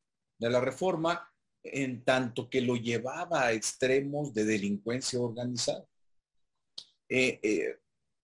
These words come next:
yo creo que, mm, a reserva de lo que tú opines, Ulises, eh, tenemos que presentar el, el, el contexto de la reforma. ¿Qué dice esa reforma? ¿De dónde derivó?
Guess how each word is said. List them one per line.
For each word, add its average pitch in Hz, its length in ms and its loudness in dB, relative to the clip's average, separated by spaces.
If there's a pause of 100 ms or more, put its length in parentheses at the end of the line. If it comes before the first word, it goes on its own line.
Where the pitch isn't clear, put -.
(140)
yo 180 240 2
creo 208 240 2
que, 185 520 6
mm, 120 480 0 (100)
a 127 80 6
reserva 156 480 6
de 143 140 6
lo 107 120 4
que 104 120 4
tú - 180 -2
opines, 117 500 0
Ulises, 113 640 -4 (220)
eh, 107 120 0 (100)
tenemos 156 520 2
que 156 540 6 (420)
presentar 131 520 4
el, 135 420 4 (100)
el, 110 320 -6
el 120 260 -2
contexto 123 800 4
de 113 140 2
la 107 120 2
reforma. 120 520 0
¿Qué 156 140 0
dice 160 340 -2
esa 135 220 0
reforma? 123 680 2
¿De 113 160 -2
dónde 147 340 2
derivó? 117 640 4